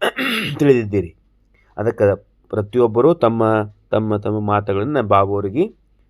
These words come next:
ಉತ್ತರ ಕೊಟ್ರು. ನೆನಪಿನ ಯಾತ್ರೆಯಲ್ಲಿ ಕೊರತೆ ಇದೆ, ಆದ್ದರಿಂದ ಅಷ್ಟೊಂದು ಅನುಭವವಾಗುವುದಿಲ್ಲ. ಬಾಬು ಅವ್ರು ಹೇಳಿದ್ರು, "ಯಾಕಪ್ಪ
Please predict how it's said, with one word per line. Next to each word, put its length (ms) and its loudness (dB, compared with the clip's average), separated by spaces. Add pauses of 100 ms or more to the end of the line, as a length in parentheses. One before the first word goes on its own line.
ಉತ್ತರ 260 -12
ಕೊಟ್ರು. 360 -10 (2000)
ನೆನಪಿನ 440 4
ಯಾತ್ರೆಯಲ್ಲಿ 800 4
ಕೊರತೆ 420 2
ಇದೆ, 220 -4 (840)
ಆದ್ದರಿಂದ 580 2
ಅಷ್ಟೊಂದು 680 0
ಅನುಭವವಾಗುವುದಿಲ್ಲ. 1500 -4 (340)
ಬಾಬು 260 2
ಅವ್ರು 140 2
ಹೇಳಿದ್ರು, 640 2 (420)
"ಯಾಕಪ್ಪ 560 2